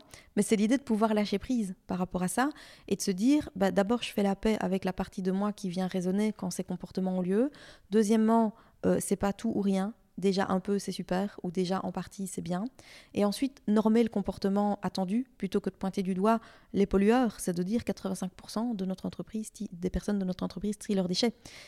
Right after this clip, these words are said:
Et donc, c'est insister sur le fait que le comportement attendu, il est bien. Et comme un, t'aimes pas d'être le marginal de service, euh, voilà, bah, tu vas plutôt avoir tendance... Euh, à faire un peu comme tout le monde à un moment donné, si on vient pas trop t'emmerder, en fait.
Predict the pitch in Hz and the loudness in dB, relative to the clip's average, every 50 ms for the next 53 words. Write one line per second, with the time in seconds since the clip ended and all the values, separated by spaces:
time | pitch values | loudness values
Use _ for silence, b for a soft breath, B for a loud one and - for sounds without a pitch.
0 | B B B - - 208 - - 214 202 202 - 208 - - - 262 254 240 - | B B B -2 0 0 0 2 0 0 2 0 -2 0 2 4 4 4 4 0
1 | - 202 185 180 175 - 226 220 - - 196 - - 180 - 190 - - 196 196 | 0 2 2 2 4 2 0 0 0 -2 -2 0 -2 -4 -4 -6 -6 -2 -2 0
2 | 190 190 - 185 190 196 233 240 202 208 185 202 233 240 240 - - 175 - 240 | 0 0 0 -2 0 2 2 4 4 4 4 2 0 0 0 -2 -2 0 2 2
3 | 240 233 - - 196 196 - - - _ - _ _ _ _ - 208 214 214 208 | 2 2 0 -2 -4 -6 -6 -8 -16 _ -20 _ _ _ _ 0 2 2 2 0
4 | - _ - 247 233 220 - - 165 175 - - 175 175 180 170 170 185 180 175 | 0 _ 0 0 0 0 -4 -4 -4 -4 -2 -2 -4 -4 -2 -2 -2 0 0 0
5 | 170 170 165 - 180 170 170 214 247 - - B B B B B B B B B | 0 -2 -2 -4 -4 -2 -2 -2 -2 -4 -6 B B B B B B B B B
6 | 185 180 180 175 180 180 - - - - - - - 170 165 175 175 185 196 226 | -2 0 2 2 2 0 0 -2 -2 -4 -4 -6 -8 -6 -4 -2 0 2 2 2
7 | 247 - 185 185 185 - - 196 196 208 202 - 190 - 233 233 208 196 - - | 0 0 0 0 -2 0 0 0 0 0 0 -2 -2 0 2 2 2 0 -2 -4
8 | 190 185 180 214 220 226 220 - - 180 180 B B B B B B B B B | -4 -2 0 0 0 0 0 0 -2 -2 -2 B B B B B B B B B
9 | _ _ 185 185 - 233 240 240 226 208 190 - - 233 247 247 240 - 247 233 | _ _ -8 -4 -2 -2 -2 0 0 -2 -2 0 2 2 2 2 2 0 0 0
10 | 220 226 208 - 208 220 240 254 233 220 208 208 208 214 202 196 208 214 233 254 | 0 -2 -2 -2 -2 0 0 2 2 2 2 2 0 0 2 2 2 4 6 6
11 | 277 294 294 262 - - 196 - - - 254 262 247 220 214 233 226 - 277 - | 6 6 4 2 0 -2 -6 -6 -2 0 2 2 4 4 2 2 2 0 -2 -2
12 | - - 262 - 247 233 226 226 208 233 240 240 202 - 190 - B | -2 -2 2 2 4 4 4 4 4 4 4 4 2 0 -2 -2 B